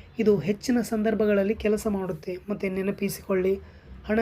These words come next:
ಸಂಬಂಧಗಳನ್ನು ಹಾಳು ಮಾಡುತ್ತದೆ ಎಂಬುದು ಹಿರಿಯರ ಮಾತು. ಆದರೆ ವ್ಯವಹಾರದಲ್ಲಿ ಸ್ಪಷ್ಟತೆ ಇದ್ದರೆ ಹಣವೂ ಉಳಿಯುತ್ತದೆ,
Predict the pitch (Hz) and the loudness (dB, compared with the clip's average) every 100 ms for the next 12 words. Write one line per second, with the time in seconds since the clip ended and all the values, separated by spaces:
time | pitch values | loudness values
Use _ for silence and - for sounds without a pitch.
0 | 233 - 208 202 214 208 196 196 196 175 | 2 0 0 2 4 4 2 2 0 0
1 | 190 196 196 180 180 160 180 180 185 185 | 2 2 2 0 -4 -4 -4 -2 -4 -4
2 | 180 196 160 196 214 202 185 175 165 180 | -2 0 2 4 4 4 0 -6 -8 -10
3 | 160 - - - - 214 196 196 196 196 | -12 -16 -20 -20 -6 -2 2 2 4 6
4 | 208 190 247 226 226 220 - 226 - - | 4 4 2 2 2 2 2 -2 0 0
5 | 220 208 185 196 208 147 190 214 214 202 | 0 0 0 0 0 0 0 2 4 4
6 | 196 190 - 185 180 | 2 -2 -4 -4 -4